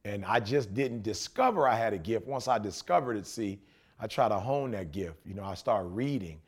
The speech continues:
I start practicing, I start listening to other speakers, you know. So I just wanna make sure that's clear too, because a lot of times people think it's a gift.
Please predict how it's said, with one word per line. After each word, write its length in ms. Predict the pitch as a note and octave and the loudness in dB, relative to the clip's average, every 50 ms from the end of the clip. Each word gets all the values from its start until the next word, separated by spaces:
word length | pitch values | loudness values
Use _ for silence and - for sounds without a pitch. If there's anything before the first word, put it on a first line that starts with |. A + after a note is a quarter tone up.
| _ _ _ _ _ - | _ _ _ _ _ -12
I 80 | - G2 | -10 -8
start 380 | F#2+ - - A#2 G#2 F#2+ D#2 - | -4 0 2 2 2 2 -2 -2
practicing, 720 | - - C3 C3 B2 - - - A2 G2 - - F2+ E2+ | 2 4 4 4 4 2 0 -8 -10 -10 -10 -10 -12 -10
I 60 | F2 F#2 | -10 -10
start 280 | F2+ - A#2 G#2+ G2 | -4 -2 0 0 0
listening 340 | G2 A2+ B2 A#2 - A#2+ A2+ | 0 0 -2 -2 -4 -6 -4
to 80 | A2 G#2+ | -2 0
other 200 | G#2+ F#2+ G2 F#2 | 0 0 -2 -6
speakers, 640 | - - - D3 C#3+ B2 - - F2+ E2+ - - - _ _ _ _ _ _ _ | -10 -8 -6 -6 -6 -6 -8 -12 -14 -14 -16 -18 -20 _ _ _ _ _ _ _
you 120 | - A2 G#2 | -6 -6 -4
know. 180 | G2 F#2+ F#2 | -4 -4 -6
So 160 | F#2 F2 - G2 | -6 -4 -4 -4
I 80 | G2 | -2
just 140 | A2 A2+ A#2 | -4 -4 -4
wanna 120 | C3 A#2+ | -4 -2
make 140 | B2 A#2 G#2+ | -2 -4 -4
sure 140 | - - A#2 | -2 0 2
that's 160 | A#2+ A#2 - | 2 2 2
clear 320 | - - - B2 G#2+ F#2+ F2+ | 0 -4 -2 0 0 0 -2
too, 320 | - - C#3 B2+ G#2 F#2+ - - _ _ _ _ | -4 -4 -4 -4 -4 -4 -8 -16 _ _ _ _
because 200 | - - A2 G2+ | -6 -4 -4 0
a 20 | |
lot 160 | G#2 A2+ A#2 | 2 2 2
of 60 | A#2+ | 0
times 240 | - B2 A2+ G#2+ G2+ | 0 -4 -6 -6 -6
people 240 | - - - G#2 G#2 | -6 -6 -6 -6 -6
think 260 | G2+ - A#2+ G#2+ F#2+ | -6 -4 -6 -4 -4
it's 180 | A2+ G2 - - | -4 -6 -6 -6
a 60 | F#2 | -8
gift. 440 | D#2+ D#2 E2+ A2 B2 A#2 F#2 - | -8 -4 0 0 2 0 0 -4